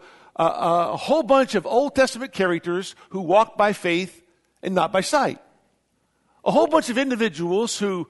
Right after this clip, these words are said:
knew what it meant to, uh, believe wholeheartedly in all that God says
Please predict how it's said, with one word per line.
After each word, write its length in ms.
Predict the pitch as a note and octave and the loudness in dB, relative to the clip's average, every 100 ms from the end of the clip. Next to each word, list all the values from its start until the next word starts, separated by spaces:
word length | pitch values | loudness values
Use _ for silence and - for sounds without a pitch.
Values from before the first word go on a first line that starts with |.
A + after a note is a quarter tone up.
| _ | _
knew 220 | F3+ C4 | -6 -2
what 120 | C4+ C4+ | 2 2
it 120 | A3+ | 2
meant 260 | E3+ F#3 | -4 -4
to, 460 | - G3 F#3 E3 D3+ - _ - | -6 -8 -6 -4 -8 -12 _ -2
uh, 320 | E3 D#3 C#3 | 0 0 -2
believe 1160 | - B2 G#3 G3 G3+ B3+ C4 D3 D#3 G3+ - - _ _ | -8 -4 0 2 2 0 -2 -4 -8 -8 -10 -18 _ _
wholeheartedly 1160 | - G3+ C#4 F#3+ A#3+ C#4 A3+ E3 D3+ E3 F#3 - _ _ _ _ | -6 -2 -2 -2 2 2 2 0 0 0 -6 -16 _ _ _ _
in 140 | F3+ | -6
all 280 | - F#3+ C#4 | 2 6 6
that 220 | D4 B3+ G3 | 6 0 0
God 300 | A#3 A3 - | 0 0 -4
says 640 | - D#3+ A#2 D3+ D#3+ - | -2 -2 0 -4 -8 -14